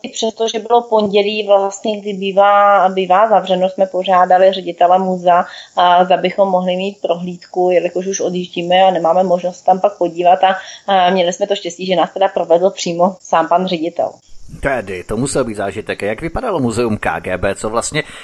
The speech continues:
Speaker 2: všechno tam můžete vidět? Já si představuju, že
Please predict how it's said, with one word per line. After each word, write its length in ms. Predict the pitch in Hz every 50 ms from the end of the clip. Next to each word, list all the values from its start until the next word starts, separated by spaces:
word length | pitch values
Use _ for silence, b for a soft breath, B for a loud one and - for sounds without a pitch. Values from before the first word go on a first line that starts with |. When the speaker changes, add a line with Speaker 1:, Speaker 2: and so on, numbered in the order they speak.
| B B B
Speaker 2:
všechno 440 | - - - 233 - - 135 131 139
tam 220 | - 175 160 151
můžete 440 | 135 120 113 104 101 143 - - 156
vidět? 340 | 151 160 190 190 - - -
Já 140 | 82 80 82
si 180 | - 131 120
představuju, 640 | - - 98 87 - - 101 98 104 107 110 113 113
že 240 | 98 110 110 110